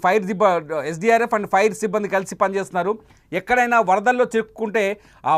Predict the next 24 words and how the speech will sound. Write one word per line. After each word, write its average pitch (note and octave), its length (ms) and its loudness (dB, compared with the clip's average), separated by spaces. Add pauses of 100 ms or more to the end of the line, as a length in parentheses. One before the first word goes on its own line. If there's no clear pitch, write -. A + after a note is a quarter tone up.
(120)
వాగులో, A#3+ 400 6 (340)
ఆ - 20 4 (180)
వా-, F#3+ 160 6 (520)
వేగంగా A#3+ 480 2 (100)
వస్తున్న A3+ 260 -2 (140)
వాగులో G#3+ 340 4 (480)
పడవేసుకొని A#3 680 4
అవతలికి G#3 360 -2 (120)
వెళ్ళి G#3 260 0 (380)
వాళ్ళని F#3+ 320 -2
సురక్షిత A#3 360 -2 (120)
ప్రాంతాలకు A3+ 460 0
తీసుకురావడం G#3+ 420 -2
అనేది G#3 260 -6
చిన్న G#3 220 -4
విషయం A3 240 -4 (120)
కాదు. G3+ 240 2
ఇది A#2+ 120 -12 (420)
నిజంగా A3 500 4 (600)
వీళ్ళకి B3+ 460 0 (100)
హ్యాట్స్ F#3 360 2
ఆఫ్ A#3 200 -2
చెప్పాల్సిందే. A3+ 580 4 (380)
కష్టపడి G#3 500 2